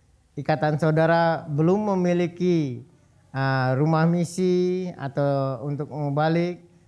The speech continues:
Saya ditempatkan di pavilion, eh, anggota jemaat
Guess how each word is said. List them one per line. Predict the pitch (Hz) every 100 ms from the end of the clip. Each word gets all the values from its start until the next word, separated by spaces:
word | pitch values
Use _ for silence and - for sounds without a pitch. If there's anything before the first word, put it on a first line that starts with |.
| _
Saya | - 147 151 165 170 165 165 - -
ditempatkan | 143 143 143 139 160 160 - 156 156 151 127
di | 143 147
pavilion, | - 147 139 156 151 175 190 156 120 117 - -
eh, | 139 139 135 131 127
anggota | 139 139 139 139
jemaat | 131 135 135 135